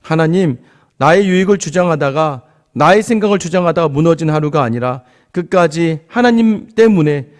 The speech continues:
하나님 기뻐하실 자리 감당해내므로 성공하며 이겨낼 수 있는 우리 모든 성도들의 하루가 되게 하여 주시옵소서.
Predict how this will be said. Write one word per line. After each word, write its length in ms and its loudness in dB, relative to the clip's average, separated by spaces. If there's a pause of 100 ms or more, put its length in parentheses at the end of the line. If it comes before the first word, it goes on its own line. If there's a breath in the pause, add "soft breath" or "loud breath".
(180 soft breath)
하나님 380 0
기뻐하실 600 0
자리 240 -2
감당해내므로 1040 0 (240 soft breath)
성공하며 680 0
이겨낼 340 0
수 160 -6
있는 400 0 (280 loud breath)
우리 160 0
모든 360 0
성도들의 440 -2
하루가 500 -2 (320 soft breath)
되게 260 -2
하여 540 0
주시옵소서. 920 -6